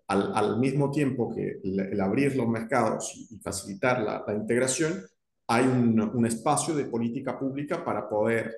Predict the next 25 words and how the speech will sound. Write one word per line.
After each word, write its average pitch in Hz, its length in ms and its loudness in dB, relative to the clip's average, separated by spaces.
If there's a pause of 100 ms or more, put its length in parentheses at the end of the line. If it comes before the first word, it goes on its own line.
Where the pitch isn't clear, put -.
(140)
ah, - 360 -6
facilitar 113 800 -2
la 98 140 2
integración 107 720 0
entre 120 300 0
ellos - 340 -4
también 113 340 -2
de 113 60 -2
esos - 260 -6
productores, - 580 0 (320)
la 104 140 -2
creación 110 340 2
de 113 60 2
asociaciones, 147 720 -2
de - 100 -4
cooperativas, - 920 -2 (240)
la 110 320 2
tecnolo-, 147 640 0
tecnologización, 135 1400 -2
no - 80 -8
sé 113 140 -8
si - 100 -10
se 113 160 -8
dice 113 160 -8
así, - 320 -8